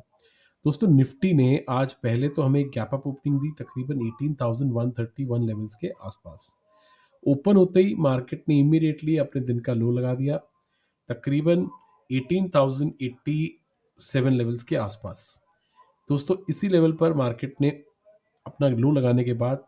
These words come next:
immediately pull back लिया। पुल back लेने के बाद market यहाँ पर ऊपर की तरफ चलती गई। तकरीबन एटीन थाउजेंड वन नाइंटी सेवन के level पर पहुंचते ही market के अंदर एक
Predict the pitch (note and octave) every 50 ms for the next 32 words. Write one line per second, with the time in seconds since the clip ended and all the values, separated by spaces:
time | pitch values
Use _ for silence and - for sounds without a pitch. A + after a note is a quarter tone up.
0 | - C3 B2 C3 C3+ D3 E3 F3 D3 C3 A#2+ A#2+ B2 - - - - _ _ _
1 | _ _ _ _ _ _ _ - B2 B2+ C3+ C#3+ D#3 D#3 D3+ - D#3+ D#3+ D#3+ D#3+
2 | D#3+ D#3 D#3+ C3+ C3 C3 C3+ C3+ C3 C3 B2 A#2+ B2 B2 B2 B2+ B2 A#2+ A#2+ A#2+
3 | A#2+ A#2+ A#2+ A2+ A2+ A2 - - B2+ B2 A#2+ A2+ G#2+ A2 G#2+ G#2+ - C#3 D3+ E3+
4 | F#3 F#3+ - - _ _ _ _ _ _ _ _ _ _ _ _ _ _ _ _
5 | _ _ _ - - A#2+ A#2 - C3+ C3 C3+ C3 C3 C3+ C3 F3 F3 - - _
6 | _ _ _ _ _ _ _ - - A#2+ A2 - - G#2+ G2+ G2 D#2+ D2 - _
7 | _ _ _ _ _ _ _ _ _ _ _ _ _ _ - D3 - F3+ F#3+ G#3
8 | G3+ B3 B3+ - D#3 D3+ C#3+ - G3+ G#3+ G3+ G3 F#3 D#3+ D#3 D#3 E3+ E3 D3 C#3+
9 | D3 D3+ C#3+ C3+ C3+ C3 C3+ D3 C3+ - C3 C3+ C3 C3 - - C#3+ C3 B2+ B2
10 | B2 B2+ A#2+ B2 C#3 C3 - A#2 A2 A2+ A2 - - B2+ B2 A2 A2+ A2 - -
11 | _ _ _ _ _ _ - B2+ B2+ B2 B2 B2 B2 B2+ B2 - - F3+ F3+ -
12 | - D#3+ C3 B2 A#2+ A#2+ C3 C3 C3+ C3+ - - - C3+ C3 C3 _ - - -